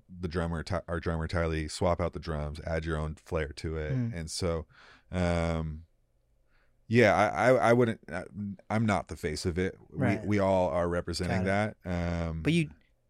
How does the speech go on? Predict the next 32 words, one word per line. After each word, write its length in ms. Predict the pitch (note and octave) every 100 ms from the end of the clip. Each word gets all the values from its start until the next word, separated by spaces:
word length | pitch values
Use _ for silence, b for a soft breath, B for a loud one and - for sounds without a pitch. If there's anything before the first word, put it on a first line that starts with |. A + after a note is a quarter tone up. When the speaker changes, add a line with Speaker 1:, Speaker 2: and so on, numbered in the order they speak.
| _ _ _ -
Speaker 1:
I 60 |
Speaker 2:
did 100 | D#3
you 60 | F3
Speaker 1:
pl- 60 | -
Speaker 2:
st- 100 | - - _ _ _ _ _ _ _ _ _ _ _ _ _ _ _ _ _ _ _ _ _ _ _ _ _ _ _ _ _ _ _ _ _ _ -
twenty 140 | C#3 -
fourteen, 420 | C#3+ C3+ - C#3+
twenty 200 | C#3+ C#3+ C3
fifteen? 320 | C#3 - G3 E3
Or 180 | A2+ - B B C#3
am 60 |
I 60 | B2
off 180 | A#2+ -
by 120 | A2+
that? 180 | A2 - -
Speaker 1:
So 460 | - - C#3 C3+ - -
it, 220 | C3 -
it 160 | B2+ B2+
started, 840 | - - - A#2 B2+ C#3 C3+ C3 - _ _ _ _ -
I 80 | A2
mean, 220 | A#2 A2
they'll, 220 | A2 C3 G2 G2 G2 -
Oz 240 | G2+ A2+ A2
and 80 |
Flo 160 | G2+ F#2+
Carter 320 | G2+ F#2+ F#2
have 140 | F2 E2
been, 100 | E2+
like, 140 | E2
rapping 300 | D#2+ D#2+ - - _ _ _ _ _ _ _ _ _ _ _ _ _ _ _ _ _ _ _ _ _ _ _ _ _ _ _ _ _ _ _ _ _ _ _
under, 260 | F2+ F2 F2
like, 160 | D#2+